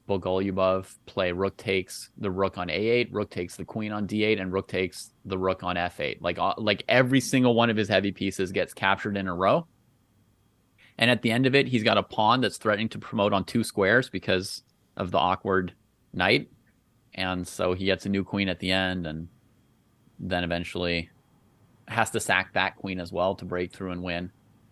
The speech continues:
Um, the game is really epic from my perspective, and it has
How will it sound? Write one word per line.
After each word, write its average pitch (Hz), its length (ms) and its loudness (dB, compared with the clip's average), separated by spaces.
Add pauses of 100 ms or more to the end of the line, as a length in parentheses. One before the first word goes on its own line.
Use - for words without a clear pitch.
(440)
Um, 92 520 -2 (180)
the 123 100 -2
game 131 320 -2
is 120 160 -8
really 107 640 0 (840)
epic - 400 0
from 92 220 -6
my 85 180 0
perspective, 104 680 -2
and 92 100 -4
it 85 80 -6
has 87 640 -2